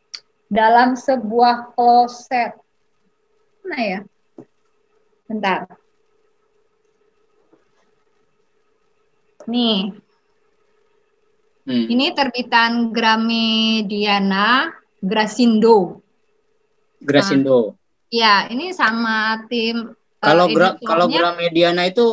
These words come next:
Speaker 2: oh, apa genrenya apa?
Speaker 1: Ini kebetulan romance,
Speaker 2: Oh, romance.
Speaker 1: eh,
Speaker 2: Oke.
Speaker 1: romance, novel romance, met-, apa ya, ala-ala metropolitan gitu deh.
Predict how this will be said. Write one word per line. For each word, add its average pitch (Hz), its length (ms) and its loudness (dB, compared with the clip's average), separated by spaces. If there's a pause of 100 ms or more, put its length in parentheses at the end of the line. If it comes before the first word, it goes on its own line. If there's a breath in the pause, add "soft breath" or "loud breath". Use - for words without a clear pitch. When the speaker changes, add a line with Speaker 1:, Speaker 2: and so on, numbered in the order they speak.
(140)
Speaker 2:
oh, 170 340 -6 (160)
apa 180 280 -2
genrenya 156 520 2
apa? 127 200 -6 (840)
Speaker 1:
Ini 330 560 -4
kebetulan 269 640 2
romance, 262 840 0
Speaker 2:
Oh, 233 100 -6
romance. 277 160 2 (220)
Speaker 1:
eh, 214 160 -4
Speaker 2:
Oke. - 360 -14
Speaker 1:
romance, 226 500 -2 (180)
novel 233 440 2
romance, 226 580 0
met-, 220 300 -8
apa 214 220 -4
ya, 196 220 4 (440)
ala-ala 214 540 2
metropolitan 220 1000 -2
gitu 208 260 -8
deh. 185 240 -6